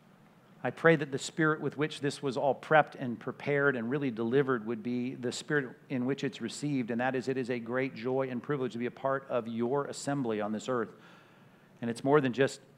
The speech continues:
attending it. It's about being engaged in it and interactive with it and highly committed to the people in it. And that can't happen with everyone. It's gotta happen with a small segment of it, and that's called small groups. And I pray that this church would have the highest percentage possible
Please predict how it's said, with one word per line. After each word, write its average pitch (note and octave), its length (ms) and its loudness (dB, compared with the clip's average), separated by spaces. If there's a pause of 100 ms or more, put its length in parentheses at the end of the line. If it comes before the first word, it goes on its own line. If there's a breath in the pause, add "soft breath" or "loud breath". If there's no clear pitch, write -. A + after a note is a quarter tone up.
(120)
attending C#3 520 2
it. A#2 140 0
It's - 260 -8
about A#2+ 360 2
being B2+ 280 -2
engaged A#2+ 540 0
in G#2+ 120 -4
it A#2 120 -4
and A2+ 220 -2 (380 loud breath)
interactive B2+ 580 4
with A2 180 0
it A#2+ 120 -2
and A2 120 -6
highly C#3 340 0
committed B2+ 440 -2
to B2+ 80 -2
the A#2 100 -2
people B2 440 -4
in A2 180 -6
it. A#2 120 -2
And A#2 120 -4
that C#3 160 -2
can't A#2+ 240 -6
happen C3+ 360 -2
with A2+ 200 -2
everyone. D3 340 4
It's A2+ 120 -8
gotta C3 180 0
happen B2+ 220 -2
with A#2 100 -6
a A#2 60 -6
small C3 280 -2
segment C3+ 480 -2
of A2 100 0
it, B2 80 -4
and A#2+ 120 -4
that's C3+ 180 -4
called C#3+ 240 -4
small C#3+ 300 -2
groups. A#2+ 260 -6
And A2+ 80 -6
I A2+ 80 -4
pray C3 200 -6
that A2 220 -10
this D#3+ 200 -4
church D3 500 -6 (420 loud breath)
would B2+ 100 0
have B2+ 140 2
the G#2+ 60 -2
highest E3 720 -4
percentage D3 540 -4
possible B2+ 580 -8